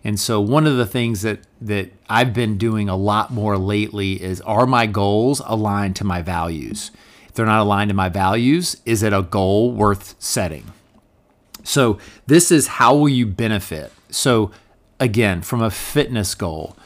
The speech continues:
are you making a goal for yourself or making a goal for someone else? Is it internal motivation or external motivation? I know in my past,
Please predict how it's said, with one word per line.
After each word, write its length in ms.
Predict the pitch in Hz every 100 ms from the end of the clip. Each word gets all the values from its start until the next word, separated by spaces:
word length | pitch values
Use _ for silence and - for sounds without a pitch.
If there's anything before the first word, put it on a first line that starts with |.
| - - -
are 140 | 113
you 540 | 120 123 123 117 110 _ _ _ _ -
making 600 | 113 113 123 - 156 135
a 120 | 120
goal 580 | 110 104 101 117 160 175
for 680 | - - 123 104 101 98 95
yourself 760 | 90 90 - 135 160 202 - -
or 140 | 110 98
making 420 | 104 107 123 104
a 60 |
goal 320 | 98 104 98 95
for 180 | -
someone 400 | - 104 98 87
else? 320 | 98 131 160 -
Is 160 | 95
it 140 | 92 - _
internal 760 | 117 131 147 - 156 160 170 170
motivation 720 | 147 151 156 151 156 - 165
or 240 | 147 104 - _ -
external 680 | 104 - - 110 95 76 -
motivation? 640 | - 95 90 87 82 - 52 - _ - - - - - - - _ _ _ _ _ _ _ _ -
I 140 | 120
know 400 | 131 120 117 101 -
in 140 | 117
my 200 | 120 131
past, 580 | 151 113 92 92 113 -